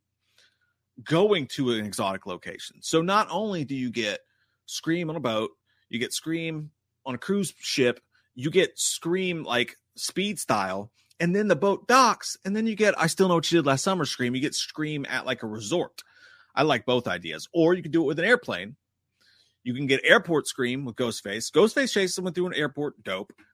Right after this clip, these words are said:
Ghostface chasing someone on a plane, sickly awesome. I don't know. I couldn't think of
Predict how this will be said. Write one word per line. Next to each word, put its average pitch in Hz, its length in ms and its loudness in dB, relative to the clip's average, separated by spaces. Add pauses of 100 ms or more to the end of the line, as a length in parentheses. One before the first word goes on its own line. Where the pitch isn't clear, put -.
Ghostface 196 520 2
chasing 151 300 -2
someone 143 240 2
on 123 140 8
a 107 40 0
plane, 175 460 2 (420)
sickly - 1700 0
awesome. 110 380 -2
I 131 120 4
don't 156 180 6
know. 127 320 -2
I 123 100 4
couldn't 131 240 -2
think 135 160 0
of 120 120 -4